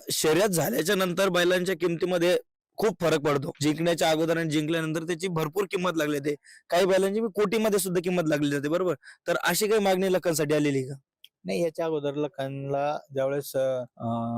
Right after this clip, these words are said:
Speaker 2: फलटणचं मैदान जिंकलं
Speaker 1: हम्म.
Speaker 2: पाच लाखाचं, पहिलीच वेळेस पश्चिम महाराष्ट्रामध्ये जाऊन,
Speaker 1: हम्म.
Speaker 2: त्यावेळेसपासूनच खूप मागण्या त्याला आल्या होत्या. परंतु
Speaker 1: हम्म.
Speaker 2: लोकांना माहीत झालं की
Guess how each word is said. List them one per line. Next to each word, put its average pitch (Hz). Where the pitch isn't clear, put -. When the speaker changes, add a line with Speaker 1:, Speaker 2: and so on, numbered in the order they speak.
Speaker 2:
फलटणचं 127
मैदान 123
जिंकलं 117
Speaker 1:
हम्म. 117
Speaker 2:
पाच 120
लाखाचं, 110
पहिलीच 131
वेळेस 127
पश्चिम 127
महाराष्ट्रामध्ये 120
जाऊन, 110
Speaker 1:
हम्म. 127
Speaker 2:
त्यावेळेसपासूनच 165
खूप 143
मागण्या 127
त्याला 113
आल्या 107
होत्या. -
परंतु 165
Speaker 1:
हम्म. 151
Speaker 2:
लोकांना 147
माहीत 143
झालं 110
की 156